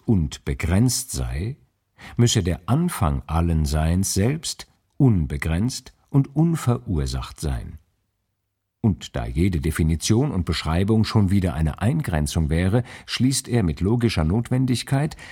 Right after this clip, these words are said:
dass das Apeiron selbst unsagbar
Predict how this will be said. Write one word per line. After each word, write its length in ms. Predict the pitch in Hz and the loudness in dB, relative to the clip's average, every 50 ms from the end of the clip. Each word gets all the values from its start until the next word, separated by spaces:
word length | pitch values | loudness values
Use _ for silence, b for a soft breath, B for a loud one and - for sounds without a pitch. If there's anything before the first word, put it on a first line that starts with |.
| B B B | B B B
dass 200 | - 90 82 - | -2 0 0 2
das 300 | - 82 - - - - | 0 0 -2 -2 -4 -2
Apeiron 760 | 80 80 80 - - - 87 80 80 78 73 73 73 71 71 | 0 0 0 -2 -2 0 2 2 2 2 2 0 0 0 2
selbst 480 | 71 87 113 131 143 - - - - - b b b b _ _ | 2 0 0 0 -2 -4 -8 -10 -12 -16 b b b b _ _
unsagbar 1120 | - 117 127 131 139 139 123 87 85 85 90 95 - - - - 90 98 98 101 107 - _ | 2 4 4 4 4 2 2 2 2 2 2 0 -2 -4 -2 0 0 2 2 0 -2 -4 _